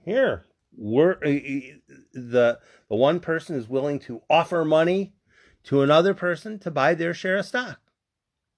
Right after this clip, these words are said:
And life continues.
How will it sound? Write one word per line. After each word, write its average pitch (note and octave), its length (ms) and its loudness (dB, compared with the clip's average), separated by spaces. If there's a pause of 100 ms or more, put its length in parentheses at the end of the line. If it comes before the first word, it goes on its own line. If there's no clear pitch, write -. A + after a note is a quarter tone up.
(540)
And B2+ 680 -2
life A2+ 340 2
continues. A3+ 760 -8